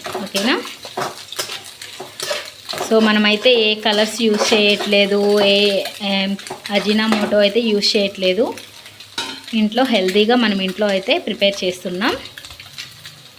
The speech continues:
దీంట్లో కొంచెం చిటికెడు పసుపు,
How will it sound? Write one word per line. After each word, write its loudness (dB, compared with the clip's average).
దీంట్లో 2
కొంచెం 0
చిటికెడు -2
పసుపు, -2